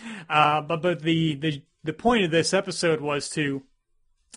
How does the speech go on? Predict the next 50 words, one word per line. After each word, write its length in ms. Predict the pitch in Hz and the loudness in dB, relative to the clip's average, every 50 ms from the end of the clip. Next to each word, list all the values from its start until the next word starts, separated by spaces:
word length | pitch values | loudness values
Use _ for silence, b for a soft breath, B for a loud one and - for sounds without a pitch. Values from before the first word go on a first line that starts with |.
| - - | -4 0
if 140 | - 185 - | 0 2 2
people 240 | 202 202 185 220 214 | 2 2 4 4 4
are 80 | 202 - | 4 4
kind 180 | 196 180 175 | 2 2 0
of 60 | 160 | 0
feeling 320 | 165 185 180 170 160 151 135 | 0 -2 -2 -2 -2 -2 0
down 420 | 143 147 151 160 160 160 156 156 | 0 2 2 2 2 0 0 0
and 160 | 151 151 143 | -2 -4 -4
kind 240 | - 147 151 147 143 | -4 -6 -6 -4 -6
of 1040 | 135 127 _ _ - - - - - _ _ _ _ _ _ _ _ _ _ _ - - | -8 -10 _ _ -20 -20 -20 -20 -20 _ _ _ _ _ _ _ _ _ _ _ -12 0
having 280 | - 165 170 165 175 | 4 4 4 6 4
a 40 | 175 170 | 4 4
little 140 | 175 175 165 | 4 4 6
bit 80 | 170 | 4
of 100 | 165 160 | 2 0
cabin 300 | - - 170 175 147 156 | 2 2 2 2 2 0
fever, 540 | 139 - 180 190 185 160 147 151 147 147 151 147 | -2 -2 -2 -2 -2 -2 -2 0 0 2 2 4
hopefully, 440 | 151 165 160 160 - 165 165 160 | 4 2 2 0 -2 0 2 2
and 440 | 156 139 135 143 156 165 196 180 151 | 0 0 -4 -10 -10 -6 -4 -2 0
you've 100 | 151 139 | 0 0
not 340 | 147 156 175 202 233 233 233 | 2 6 6 8 8 6 4
seen 220 | - - 180 165 | 0 -4 -4 -2
these 220 | 151 151 147 135 120 | -2 -2 -4 -4 -4
movies, 440 | 143 143 143 135 147 147 135 - - | -4 -4 -4 -2 -2 -2 -2 -4 -4
or 180 | 196 180 147 - | -4 -4 -4 -4
some 260 | - - - 151 165 | 0 4 4 4 4
of 60 | 170 | 4
them 100 | 156 151 | 2 -2
at 140 | 147 143 143 143 143 135 | -2 -2 -2 -4 -4 -4
le-, 200 | 143 139 135 143 - | -6 -6 -6 -8 -6
at 140 | - 143 143 | -6 -6 -4
least, 440 | 143 135 143 151 180 156 - - B B B B B B B B | -4 -2 -2 -2 -2 -2 -4 -4 B B B B B B B B
that 180 | - 170 160 156 | 2 4 4 4
now 120 | 160 175 | 6 6
you 100 | 190 196 | 6 8
have 120 | 196 196 185 | 6 6 6
a 40 | 196 | 4
list 220 | 208 214 208 - | 2 2 2 0
of 60 | 202 | 0
movies 240 | 202 208 202 208 - | 0 0 0 -2 -2
that 80 | 208 202 | -2 -2
you 80 | 202 | 0
need, 260 | 196 208 202 175 - | 0 -2 -2 -4 -4
you 140 | 208 196 190 | -4 -4 -4
should 180 | 160 - 160 170 | -4 -6 -6 -6
watch 420 | 185 196 220 208 170 156 - - - | -4 0 2 2 2 2 0 -4 -2
to, 480 | - 165 151 151 156 151 151 156 151 B B B B B B B B | 0 2 2 4 2 2 2 0 0 B B B B B B B B
at 140 | - 175 156 | -6 -4 0
least 240 | 156 185 208 - - | 0 0 0 0 -2
from 160 | - 190 185 | -4 -6 -4